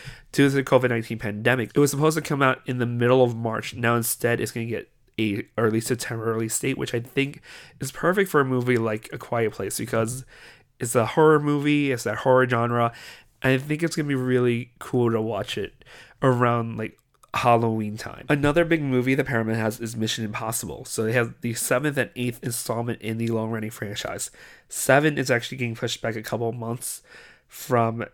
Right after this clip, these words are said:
July of twenty twenty-one to November twenty twenty-one, and the eighth movie is getting pushed from August twenty twenty-two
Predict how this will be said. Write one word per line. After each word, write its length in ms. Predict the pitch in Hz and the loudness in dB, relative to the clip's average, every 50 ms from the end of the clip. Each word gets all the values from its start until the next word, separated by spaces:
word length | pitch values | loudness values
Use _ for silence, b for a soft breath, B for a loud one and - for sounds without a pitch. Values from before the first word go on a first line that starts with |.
| _ - | _ -4
July 420 | 117 - 120 113 117 117 120 135 143 | 0 2 4 4 4 6 6 6 6
of 120 | 127 117 | 4 2
twenty 260 | - - 123 117 113 | 0 -2 -4 -4 -4
twenty-one 440 | 113 - 117 113 113 110 110 113 113 | -2 -2 -4 -2 -2 -2 -4 -4 -6
to 440 | - - - - 120 110 107 - - _ _ _ _ - | -6 -8 -8 -6 -4 -4 -4 -6 -8 _ _ _ _ -6
November 640 | 127 120 110 107 117 120 127 131 160 180 180 165 | -2 -2 -2 -2 0 2 2 2 4 4 2 0
twenty 320 | 139 - - - 117 110 107 | 0 -2 -4 -8 -6 -6 -6
twenty-one, 520 | - - 110 110 110 107 104 113 127 131 - B B B B B B B | -6 -6 -6 -6 -4 -4 -4 -4 -4 -6 -8 B B B B B B B
and 140 | B 127 131 | B -2 -2
the 200 | 135 - - - | -2 -2 0 0
eighth 180 | 143 143 143 151 | 0 0 0 0
movie 300 | 139 135 139 131 127 - | 0 0 2 2 0 -2
is 100 | 117 - | -2 -2
getting 180 | 127 117 113 | -2 -2 -2
pushed 300 | 110 - 120 113 - - | -2 -4 -4 -4 -4 -6
from 180 | - - 113 - - | -8 -10 -12 -6 0
August 360 | 120 117 117 120 131 131 - | 2 4 4 4 4 2 0
twenty 200 | - - 120 117 | -2 -2 -2 -4
twenty-two 560 | 117 - 117 110 107 113 - - 175 180 185 | -4 -4 -6 -6 -6 -4 -4 -2 -2 -2 -4